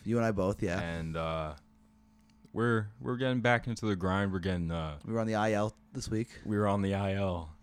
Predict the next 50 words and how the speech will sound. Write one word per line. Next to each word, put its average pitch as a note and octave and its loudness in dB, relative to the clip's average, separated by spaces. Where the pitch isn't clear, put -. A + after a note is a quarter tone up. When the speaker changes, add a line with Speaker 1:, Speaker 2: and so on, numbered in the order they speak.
Speaker 2:
No, A2+ 2
actually, B2 4
I A2+ 6
would A2 2
consider G2 0
us F2 0
both F2 -2
more E2 0
of D2 -6
the D2+ -12
D D2+ -8
L. C#2 -8
Speaker 1:
The G#2+ -8
disabled G2 -6
list? F#2+ -4
Speaker 2:
Yeah, E2+ 0
we F#2 0
Speaker 1:
Yeah. F#2 0
Speaker 2:
were F2 -2
disabled. C#2+ -8
Speaker 1:
Uh, A#1+ -8
you A2+ 0
more A#2+ 0
so G#2 -2
than F#2+ -4
me. G2 -6
Speaker 2:
I G#2 4
wasn't F2+ 0
Speaker 1:
But E2 -2
Speaker 2:
injured. C#2+ -6
Speaker 1:
no, E2+ -4
it F#2+ -8
Speaker 2:
Yeah. D#2 0
Speaker 1:
was, - -6
it G#2 -6
was G2 -6
disabled. C#2+ -10
Speaker 2:
Yes. - -8
So, E2 -2
Speaker 1:
Yeah, G2+ -2
hey, B2 4
Speaker 2:
regardless. A2 4
Speaker 1:
take C3 2
care C#3+ 4
of C3+ 4
yourself, G#2+ 0
guys. G#2 -2
Speaker 2:
Exactly. D#2+ -4
Speaker 1:
Stress A#2 -2
can, G#2+ -2